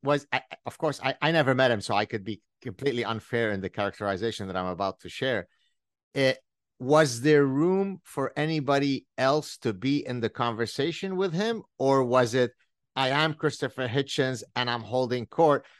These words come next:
I'm thinking that it might have been the latter, and I'm, I'm hoping that you'll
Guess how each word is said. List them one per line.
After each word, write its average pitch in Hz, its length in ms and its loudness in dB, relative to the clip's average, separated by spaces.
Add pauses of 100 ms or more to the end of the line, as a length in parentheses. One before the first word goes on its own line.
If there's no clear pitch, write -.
(280)
I'm 202 220 2
thinking 196 520 -2
that 156 140 0
it 143 120 -2
might 156 280 0
have 143 160 0
been 151 240 0
the 123 140 2
latter, 127 580 2
and 127 120 -8
I'm, 113 140 0 (120)
I'm 110 120 -2
hoping 151 440 2
that 123 160 -2
you'll 120 320 2